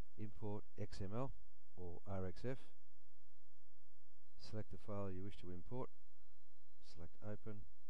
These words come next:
and the geometry is instantly created. How handy is that? That's all there is to it,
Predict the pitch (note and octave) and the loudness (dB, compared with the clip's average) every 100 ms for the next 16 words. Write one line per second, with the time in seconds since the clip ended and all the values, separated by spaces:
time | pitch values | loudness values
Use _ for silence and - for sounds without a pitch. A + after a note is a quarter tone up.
0 | - - - - - - - G2 F#2 F2+ | 0 0 0 0 0 0 0 0 0 0
1 | - - - - - - - G2 - F#2+ | 0 0 0 0 0 0 0 0 0 0
2 | F2 - F#2 E2 F2 D#2+ - E2+ D#2+ - | 0 0 0 0 0 0 0 0 0 0
3 | E2+ D#2+ D2 D2 - - - - - - | 0 0 0 0 0 0 0 0 0 0
4 | - - - - - - - - - F#2+ | 0 0 0 0 0 0 0 0 0 0
5 | F2 F2 D#2 D2+ C#2 C#2 C#2+ - - - | 0 0 0 0 0 0 0 0 0 0
6 | - - - - - - - F2+ - - | 0 0 0 0 0 0 0 0 0 0
7 | A#2 A2+ G2+ F#2+ F#2+ - E2 E2 | 0 0 0 0 0 0 0 0